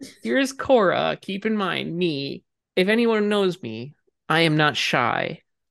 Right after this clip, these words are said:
about how much I love those types of things.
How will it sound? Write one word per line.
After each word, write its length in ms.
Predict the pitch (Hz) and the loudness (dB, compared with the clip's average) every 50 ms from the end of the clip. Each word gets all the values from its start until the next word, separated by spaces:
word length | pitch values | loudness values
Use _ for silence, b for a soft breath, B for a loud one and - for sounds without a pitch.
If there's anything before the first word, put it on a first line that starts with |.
| _ _ _ | _ _ _
about 480 | 156 147 143 120 120 123 - - - _ - _ _ _ _ _ _ _ _ _ _ _ _ _ _ _ - - | -2 2 4 4 4 4 2 -2 -6 _ -20 _ _ _ _ _ _ _ _ _ _ _ _ _ _ _ -20 -16
how 220 | - - 175 165 156 | -4 0 2 4 4
much 540 | 147 135 131 120 - - - - - - _ _ _ _ _ | 4 4 2 0 -2 -4 -8 -8 -8 -10 _ _ _ _ _
I 100 | 143 147 | 0 2
love 540 | 143 143 139 139 135 135 135 131 131 151 - _ _ _ _ _ _ _ _ | 4 4 4 4 4 4 2 0 -4 -8 -14 _ _ _ _ _ _ _ _
those 320 | 175 147 143 139 135 135 135 | -4 0 2 2 2 0 -2
types 320 | - 143 127 120 - - | -4 -4 -4 -4 -4 -10
of 80 | 123 - | -10 -8
things. 340 | - 107 - - - - | -8 -8 -8 -8 -12 -18